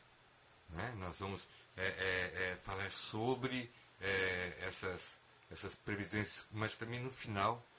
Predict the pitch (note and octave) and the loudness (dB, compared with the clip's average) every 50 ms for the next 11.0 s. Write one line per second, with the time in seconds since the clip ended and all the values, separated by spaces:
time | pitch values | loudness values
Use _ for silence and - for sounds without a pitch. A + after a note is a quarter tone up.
0 | - - - G#2 G2+ G2+ A2 A2 G2+ - G#2 G2+ A2 A2 G#2 - - - B2+ A#2+ | -16 -8 -6 -6 -4 -4 -4 -4 -2 0 0 0 0 -2 -2 -4 -4 -2 -2 0
1 | A2 - - - - - - F2 E2+ E2+ D#2 D2+ D2 D2+ D2 - - - - - | 0 0 0 0 0 -2 -2 -2 -4 -4 -6 -8 -10 -12 -12 -14 -16 -18 -18 -18
2 | - - - - - - - - - G#2 G2 E2+ E2 D#2+ - F2 - - F2 D#2+ | -18 -20 -20 -20 -20 -18 -14 -12 -10 -8 -8 -8 -8 -8 -8 -10 -8 -8 -8 -8
3 | - - - - - - - - - - - - - - - - - - - - | -8 -10 -14 -14 -14 -12 -12 -12 -12 -14 -18 -18 -18 -20 -20 -20 -20 -20 -20 -18
4 | - - - - - F#2 F#2+ - - G#2+ G2 - - A2 G#2 G2 F#2+ F#2+ - - | -18 -18 -18 -16 -10 -10 -10 -4 -2 -2 0 0 0 0 -2 -2 -6 -8 -8 -8
5 | - A2+ A2+ G#2+ A2 G2+ E2+ D2 D2 C#2 - - - - - - - - - - | -4 -4 -2 0 0 0 0 -2 -4 -2 -2 -2 -4 -4 -10 -16 -18 -18 -18 -18
6 | - - - - - - - D3 D#3+ - - - - C3+ A2+ - - D#3 D3+ C#3 | -18 -18 -18 -18 -16 -8 0 4 6 6 6 6 6 4 6 6 8 8 8 8
7 | A#2+ A2 - - - - - - G#2+ A2 A#2 B2 B2 A#2+ - - - - E3 E3 | 6 4 0 -2 -10 -16 -12 -6 -4 2 6 6 6 6 4 -4 -4 -2 0 2
8 | C3+ A2 - - D#3+ F3 F#3 F#3 F3 D#3+ A#2+ F#2+ D#2+ - - - - - - - | 4 6 8 6 6 6 4 4 4 4 2 0 -4 -8 -14 -18 -18 -18 -18 -12
9 | - - G#2+ G#2 G2 G#2+ G#2+ G#2 G#2+ G2 - - - B2 D3 D3+ D3+ C#3 B2+ A2 | -2 4 4 6 6 6 4 6 4 2 2 -2 -6 -4 -2 2 4 6 6 6
10 | G#2 G2+ G2 A2+ A2+ A2 - - B2+ A2+ - - B2+ C#3 D3+ D3 C3+ A#2+ G#2 - | 6 6 6 6 6 4 4 0 2 4 4 4 4 6 6 6 6 6 4 2